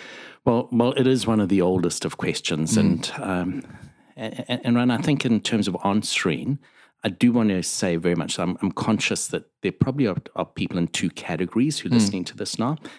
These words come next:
Speaker 1: Uh, category number one is, "This is an interesting question. This is,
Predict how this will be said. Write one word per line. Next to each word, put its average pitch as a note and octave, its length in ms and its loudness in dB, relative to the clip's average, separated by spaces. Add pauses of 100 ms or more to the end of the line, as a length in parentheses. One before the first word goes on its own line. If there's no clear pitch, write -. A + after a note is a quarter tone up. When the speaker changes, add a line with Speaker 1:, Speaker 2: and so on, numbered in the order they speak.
(140)
Speaker 1:
Uh, A2 140 -6 (100)
category B2+ 340 0
number E2 220 0
one G#2+ 240 0
is, F2+ 160 -4
"This - 160 -2
is - 160 -6
an - 160 -2
interesting D#2+ 500 -6
question. D#2 560 -8
This D#2 220 -6
is, C#2+ 260 -6